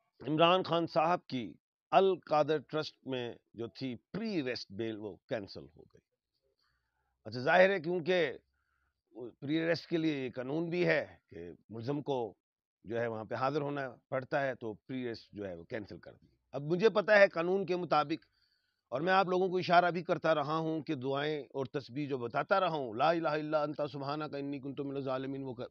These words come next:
पढ़ें। और मैंने आपको कहा था, अपना खदशा दे रहा था, जफर से दे रहा था कि अल कादर में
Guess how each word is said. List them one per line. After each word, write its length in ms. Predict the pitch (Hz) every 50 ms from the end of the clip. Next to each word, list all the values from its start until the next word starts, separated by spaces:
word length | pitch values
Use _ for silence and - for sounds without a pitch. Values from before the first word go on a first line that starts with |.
| _ -
पढ़ें। 160 | 143 139 135 127
और 140 | 127 143 151
मैंने 160 | 160 165 165
आपको 160 | 160 156 151
कहा 280 | - - 196 202 226 220
था, 180 | - - - - _ _ _ _ _ _ - 151
अपना 220 | 143 143 185 190
खदशा 360 | 170 170 180 170 - 208 196
दे 200 | 180 214 240 254
रहा 220 | 233 214 180 180 -
था, 120 | - 120 104
जफर 320 | 110 175 190 160 233 226
से 120 | 185 220 202
दे 160 | 175 185 180
रहा 220 | 170 156 151 151 147
था 160 | - 139 131 113 - _ _ _ _ _ -
कि 40 | 175
अल 180 | 151 165 185 190 -
कादर 380 | - 170 170 175 151 180 170
में 200 | 165 156 127 104